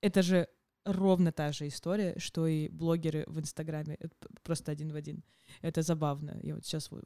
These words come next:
вот это вот поняла. И опять же это возвращает нас к гипотезе о том, что в, что в интернете, что в действительности работают одни и те же схемы и одни и те же, одна и та же логика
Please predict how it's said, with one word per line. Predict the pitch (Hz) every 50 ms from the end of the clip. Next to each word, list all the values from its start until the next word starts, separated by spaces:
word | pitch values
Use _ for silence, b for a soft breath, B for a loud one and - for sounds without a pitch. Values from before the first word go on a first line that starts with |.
| 175 175
вот | - 160 -
это | 156 - 156
вот | 151 151 -
поняла. | - 151 160 160 160 170 185 190
И | 180 170 160 156 156 151 156 147 - - -
опять | - 175 165 - 175 175
же | 175 175
это | 160 170
возвращает | 165 160 160 156 151 - 170 165 165 -
нас | 160 151 - -
к | - _ - - 165 156 151
гипотезе | 151 160 - 175 175 175 185 170 160 160
о | 151 151
том, | - 160 156 175
что | - - - - 160 160 160 156 156
в, | 151 - 160 -
что | - - 170
в | 160 165
интернете, | 175 170 - 196 185 175 165 160 - - 170
что | - - - 160 156 156 156
в | 156 160
действительности | 160 170 160 - - 160 160 165 160 156 - - - - 160 156 156 156 156 156 156 156 - - - _ _ _ _ _
работают | - - 165 156 160 160 156 - 156 - - -
одни | - 165 151 151 165 165 170 165 165 156
и |
те | 143 - - 151 147
же | 143 143
схемы | - - - - 165 185 202 180 170 b b b b b b b b b
и | - 156 156 151 151 151
одни | 147 147 151 165 170
и | 165
те | - 156 156
же, | 160 160 156 160 156 156 151 151 151 151 151 151 151 151 156 156 - -
одна | 156 156 165
и | 160
та | - 160
же | 151 156
логика | 160 156 156 151 147 - - 170